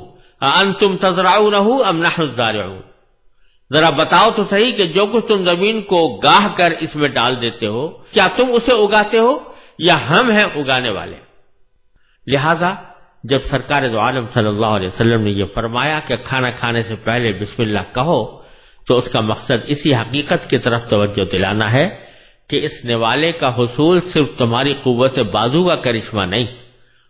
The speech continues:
بلکہ یہ اس دینے والے کی دین ہے جس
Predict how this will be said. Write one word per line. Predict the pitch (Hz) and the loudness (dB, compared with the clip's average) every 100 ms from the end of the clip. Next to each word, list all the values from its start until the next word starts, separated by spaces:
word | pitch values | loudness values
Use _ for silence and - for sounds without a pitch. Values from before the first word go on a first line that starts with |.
| _ | _
بلکہ | 123 143 143 | -2 -2 0
یہ | 156 151 | 2 2
اس | 165 147 123 | 0 -4 0
دینے | 160 156 | 2 2
والے | 143 151 180 | 2 2 0
کی | 165 151 | -2 -4
دین | 117 143 202 185 | 0 2 2 2
ہے | 123 98 - - - _ _ - | -2 -6 -10 -20 -20 _ _ -2
جس | 151 | -2